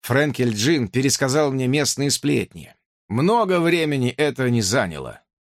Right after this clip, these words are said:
Мои поступки не вызвали никаких пересудов. Людей не интересовало, что творится на холме до тех пор, пока они не становились жертвами сопутствующего ущерба.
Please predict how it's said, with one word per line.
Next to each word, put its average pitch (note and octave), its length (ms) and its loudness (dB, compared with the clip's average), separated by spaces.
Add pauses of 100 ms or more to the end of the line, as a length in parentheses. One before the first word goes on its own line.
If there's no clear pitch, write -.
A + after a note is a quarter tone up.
(260)
Мои C#3 260 0
поступки B2 760 0
не G#2+ 180 -2
вызвали G2+ 380 -2
никаких G2+ 420 -6
пересудов. G2+ 600 -6 (540)
Людей G#3+ 340 2
не G3 120 2
интересовало, D3+ 800 0
что D3+ 320 -2
творится A2+ 560 -2
на F#2 120 -6
холме G#2+ 520 -6 (280)
до A#2 180 0
тех - 320 -6
пор, D3+ 260 0 (600)
пока G3+ 400 2
они D3+ 360 0
не D3 180 0
становились A#2+ 680 0
жертвами C#3+ 640 0
сопутствующего A2+ 1040 -2
ущерба. - 720 -4